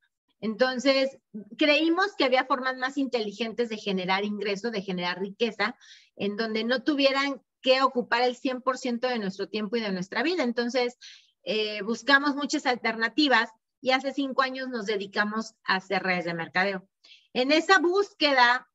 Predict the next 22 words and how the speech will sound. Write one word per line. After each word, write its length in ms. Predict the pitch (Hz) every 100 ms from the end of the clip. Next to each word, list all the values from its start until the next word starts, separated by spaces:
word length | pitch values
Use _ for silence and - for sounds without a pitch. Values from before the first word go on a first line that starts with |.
| -
de 720 | 190 220 214 208 208 208 202
poder 260 | 220 226 240
ser 220 | 277 233
profesionales 1080 | - 262 - 233 220 220 196 214 233 311 302
en 100 | 220
redes 220 | 202 220
de 100 | 214
mercadeo, 540 | 196 180 185 185 185 - _ _ _ -
hace 320 | 233 240 277
apenas, 720 | 254 - 247 240 240 233 - -
eh, 320 | 190 185 180 185 -
unos 360 | 220 233 240 233
meses 460 | 233 226 233 - _ _
vimos 480 | - 240 294 302 320
la 160 | 285 233
oportunidad 840 | 196 214 - 214 202 196 196 226 _ _
de 140 | 185 220
poder 320 | 226 226 247
brincar 600 | 269 277 247 - 262 269
al 120 | 294
siguiente 560 | - 240 202 233 226 254
nivel 540 | 247 220 190 240 240